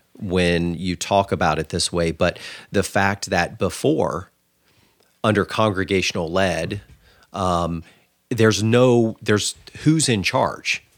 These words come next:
If, if the whole congregation is voting and moving and making things happen,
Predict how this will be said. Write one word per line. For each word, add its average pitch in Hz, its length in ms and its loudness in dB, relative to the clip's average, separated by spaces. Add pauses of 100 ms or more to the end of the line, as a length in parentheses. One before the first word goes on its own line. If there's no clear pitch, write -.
If, 117 180 0
if 117 180 2
the 104 140 4
whole 147 240 4
congregation 117 720 2
is 87 140 -2
voting 104 480 2
and 90 140 -2
moving 101 380 0
and 87 100 -2
making 92 320 -2
things 87 220 -4
happen, 101 480 -2